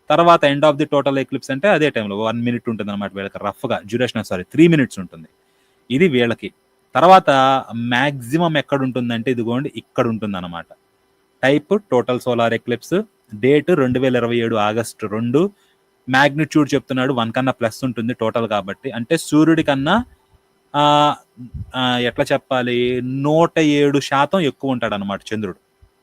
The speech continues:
మాగ్నిట్యూడ్ చెప్పాలంటే. So టైమ్ ఎంత ఉంటుంది? ఆ,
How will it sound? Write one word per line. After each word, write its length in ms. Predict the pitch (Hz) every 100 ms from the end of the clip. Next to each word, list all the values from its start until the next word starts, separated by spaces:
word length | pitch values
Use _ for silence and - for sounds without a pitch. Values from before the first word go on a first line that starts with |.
| _ _ 110
మాగ్నిట్యూడ్ 440 | 110 110 - 104
చెప్పాలంటే. 500 | 92 - 90 87 - _ _ _ _ -
So 180 | 190 175 _
టైమ్ 240 | 151 165 175
ఎంత 280 | 165 - 160
ఉంటుంది? 600 | 147 143 135 131 135 127 _ _ _ 113
ఆ, 420 | 120 120 120 117